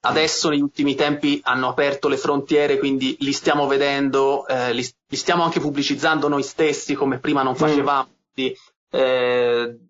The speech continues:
Speaker 1: c'è da considerare che i, i colossi, che sono Samsung, che è Huawei,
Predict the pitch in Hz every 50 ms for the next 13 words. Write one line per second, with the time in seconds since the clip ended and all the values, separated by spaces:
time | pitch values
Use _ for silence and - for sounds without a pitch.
0 | _ _ _ _ _ _ _ _ _ _ _ _ - 151 147 175 175 - 165 -
1 | 175 156 170 165 180 165 - 156 143 135 - 143 139 139 135 131 139 151 160 156
2 | - 160 160 175 175 - - - - - 131 123 - - 113 - 139 127 117 -
3 | - 131 143 147 139 135 - - 143 135 127 135 131 - 139 131 123 123 123 123
4 | 131 127 127 131 147 147 139 139 131